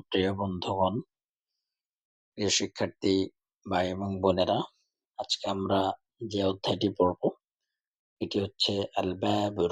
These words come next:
রাবি', অর্থাৎ চতুর্থ অধ্যায়। এখানের মধ্যে আমরা যে বিষয়গুলো পাবো, এগুলো একটু লম্বা হবে,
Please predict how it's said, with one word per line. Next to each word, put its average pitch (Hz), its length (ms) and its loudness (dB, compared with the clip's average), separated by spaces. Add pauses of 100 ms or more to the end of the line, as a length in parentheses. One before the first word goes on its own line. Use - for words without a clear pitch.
রাবি', 98 480 2 (520)
অর্থাৎ - 400 -6 (880)
চতুর্থ - 500 -2 (180)
অধ্যায়। 98 380 2 (1200)
এখানের 131 320 2
মধ্যে 123 240 0
আমরা 110 240 4
যে 110 160 0
বিষয়গুলো 104 520 -6 (180)
পাবো, 92 360 2 (1500)
এগুলো 131 200 2
একটু 139 220 2
লম্বা 117 360 4
হবে, 104 240 -2